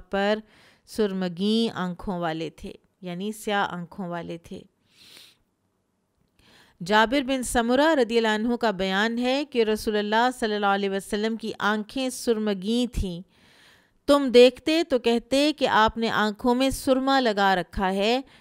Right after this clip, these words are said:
हालांकि सुरमा नहीं लगा होता था। उम्मे माबद रदियल्लाहु अन्हा रसूलुल्लाह सल्लल्लाहु अलैहि वसल्लम का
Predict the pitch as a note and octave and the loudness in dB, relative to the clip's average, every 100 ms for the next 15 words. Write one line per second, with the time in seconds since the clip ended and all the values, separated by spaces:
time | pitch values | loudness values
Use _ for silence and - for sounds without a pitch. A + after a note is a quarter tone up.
0 | _ - G#3 A#3+ C4+ C4 A3+ - G#3+ G3+ | _ 2 4 4 2 0 -4 0 -2 0
1 | A3+ A#3 F3+ G3+ A3+ G3 F3 F3+ F3 D#3 | 0 0 -2 -2 0 -2 -2 -2 -2 -4
2 | D#3+ D3 F3+ - - _ _ _ _ _ | -6 -6 -8 -10 -14 _ _ _ _ _
3 | _ - _ _ _ G3+ A3 A3+ G3+ G3+ | _ -20 _ _ _ -2 2 4 6 6
4 | A#3 C#4 D4 A#3 A3 A3 A3 G#3+ G#3 A3+ | 6 6 4 2 2 2 0 0 0 2
5 | B3+ D#4+ C4 G3+ - G#3 G3+ G3+ G#3+ A3 | 2 0 -4 -6 -2 0 0 2 2 2
6 | A3 G3 G3 G3 G3 F#3 F#3+ - G3+ G#3+ | -2 0 2 0 0 -4 -4 -2 -2 -2
7 | G#3 A#3 | -2 0